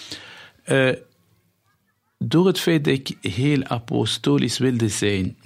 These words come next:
toen ik student was, vroegen mensen mij: "Bent u student priester? Bent u seminarist?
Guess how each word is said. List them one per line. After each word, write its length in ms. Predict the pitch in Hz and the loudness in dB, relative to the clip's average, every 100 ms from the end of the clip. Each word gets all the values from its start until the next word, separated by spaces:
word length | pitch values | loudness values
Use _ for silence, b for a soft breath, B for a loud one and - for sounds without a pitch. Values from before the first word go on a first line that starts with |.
| - | -2
toen 140 | 110 | 0
ik 100 | 117 | 0
student 520 | - 120 113 147 143 | -2 -2 2 2 2
was, 360 | 127 123 135 - - _ - | -2 -2 -4 -8 -14 _ -10
vroegen 340 | - 139 127 | -2 2 2
mensen 420 | 123 120 120 113 - _ - | 2 0 -2 -4 -8 _ -4
mij: 480 | 113 104 113 175 - | 0 0 0 -2 -4
"Bent 360 | 110 117 113 | -2 -2 -2
u 40 | - | -4
student 680 | - 110 101 98 95 - - _ | -6 -4 -4 -2 -4 -8 -14 _
priester? 500 | - - 180 - - - B B B | -8 -4 -4 -4 -8 -10 B B B
Bent 340 | - 117 113 117 | -4 0 0 -2
u 60 | |
seminarist? 760 | 113 - 104 107 120 160 - | -4 -2 -2 0 -2 -2 -4